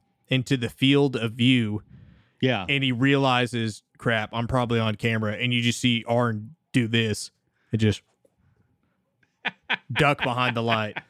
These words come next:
Speaker 1: And <laughs> it ju-, I was just not su-, expecting to see that. So fun little Arn Anderson moment.
Speaker 2: I guess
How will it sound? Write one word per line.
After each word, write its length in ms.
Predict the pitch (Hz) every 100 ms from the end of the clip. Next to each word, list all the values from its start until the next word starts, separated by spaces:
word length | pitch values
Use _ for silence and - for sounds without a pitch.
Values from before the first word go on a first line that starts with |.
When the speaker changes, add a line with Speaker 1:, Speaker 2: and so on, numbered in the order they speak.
| _ - -
Speaker 1:
And 240 | 139 139 - -
<laughs> 140 | 160 - - -
it 100 | 165
ju-, 140 | 160 147
I 100 | 180
was 200 | 175 143
just 200 | 156 160
not 160 | 147
su-, 140 | - 131 _ _ _ _ _ -
expecting 560 | 139 - 156 143 135
to 60 | 127
see 240 | - 143 127
that. 260 | 107 104
So 300 | - 107 101 - _ _ _ _ _ _ _
fun 320 | _ - 170 160
little 400 | 143 127 120 - -
Arn 220 | 127 123
Anderson 480 | 117 117 113 - 101
moment. 300 | 101 92 - _ _ _ _ _ _ _
Speaker 2:
I 80 | 143
guess 600 | 135 180 202 - - -